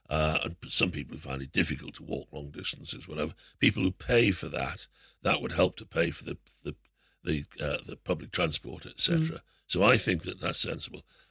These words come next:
Speaker 1: Car park of eighteen and a half million pounds, it's just been used to inflate the, the, the cost of the arena, and it's not connected to the arena. Uh, I mean, we looked at all sorts of alternatives when we were developing,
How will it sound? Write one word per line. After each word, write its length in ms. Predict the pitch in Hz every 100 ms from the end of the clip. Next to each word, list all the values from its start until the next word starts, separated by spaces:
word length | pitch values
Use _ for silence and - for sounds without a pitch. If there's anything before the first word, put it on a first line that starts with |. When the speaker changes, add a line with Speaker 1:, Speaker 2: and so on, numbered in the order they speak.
| _ _ -
Speaker 1:
Car 220 | 135 143
park 340 | - 110 101
of 140 | - 85
eighteen 360 | 104 107 101 87
and 100 | 90
a 60 |
half 260 | 82 82 -
million 320 | 87 76 73
pounds, 420 | - 76 - - - _ -
it's 180 | - -
just 280 | 147 - 117 -
been 180 | 113 104
used 260 | 101 101 -
to 100 | 101
inflate 760 | 90 - 117 123 90 - - - _ _ _ _
the, 140 | 85 90
the, 200 | 87 82
the 80 | -
cost 420 | 80 - 101 -
of 120 | - 78
the 120 | 76
arena, 460 | 78 92 82 - - _ _ _ -
and 140 | 98
it's 140 | -
not 340 | 113 127 113 -
connected 580 | - 69 - - - - _
to 100 | -
the 100 | 71
arena. 440 | 71 - - - 87 _ _ _ _
Uh, 140 | - -
I 40 |
mean, 160 | 113 123
we 120 | 147
looked 240 | 131 101 -
at 60 |
all 220 | - 98 92
sorts 360 | - 107 104
of 100 | 92
alternatives 800 | 78 76 - 85 82 80 82 80
when 220 | - 78
we 120 | 82 73
were 220 | 78 78 _ _ _ -
developing, 720 | 85 85 87 87 - 67